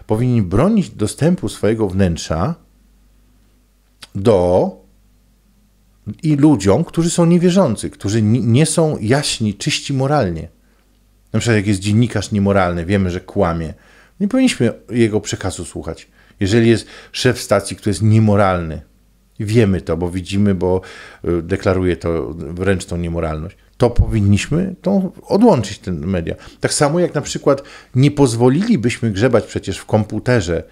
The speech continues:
Mercedesa swojego mechanikowi, który by tam śrubokrętem iskrzył i powiedział: „Ja, panie, kurwa, w ten prąd to nie wierzę, ale może zacznie działać”. Powiedzielibyśmy: „Co pan robi?” To, to jest dzie-, dzieło niemieckich inżynierów. To chodziło znakomicie, tylko chodzi o to, że obrotów trochę nie trzyma. Gdzieś coś jest.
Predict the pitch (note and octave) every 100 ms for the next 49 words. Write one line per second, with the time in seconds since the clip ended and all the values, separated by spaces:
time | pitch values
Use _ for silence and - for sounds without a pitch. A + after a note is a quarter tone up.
0 | _ _ - A#2 A#2+ C3+ G2+ F#2 F2+ -
1 | E2 D2+ D2+ F#2 F#3 - _ _ _ _
2 | _ _ _ _ A#2+ C#3 E3 E3 - C3
3 | C#3 - D#3+ D3 C#3 C#3 - C#3+ C3 D3+
4 | D3+ C3+ A#2+ C3+ B2+ - C#3+ C3+ A2+ B2+
5 | G3 F#3 D#3 D#3 D3 D#3+ D3 C#3+ D3 A#2
6 | C#3+ C#3 - A#2+ A#2 G2 G#2 E2+ D#2+ -
7 | - - - C3 E3+ F#3+ D#3+ D3+ D3+ C#3+
8 | G2+ F#2 - A2+ C3+ C3 C#3 D3 E3+ A#3+
9 | C#4+ C#3 F2 - _ _ _ _ _ _
10 | _ B2+ A2+ A2 G#2+ D3+ A#2 G2 F#2 G2
11 | - - _ G2+ E3+ G3+ C#3 D#3+ - C#3+
12 | C#3 A#2 A#2+ F2 G#2 - - - _ E3
13 | E3+ E3 G#3+ D#3+ A2 D3+ - A2+ G2 C#3+
14 | F#3+ G3+ G#3+ A#3 C#3+ C3 E3+ A3+ C4+ C#4+
15 | F3+ C3 G#2+ G#2 G2 G2+ F#2 F#2 B2+ D3
16 | - A3 G3+ E3 G#2 -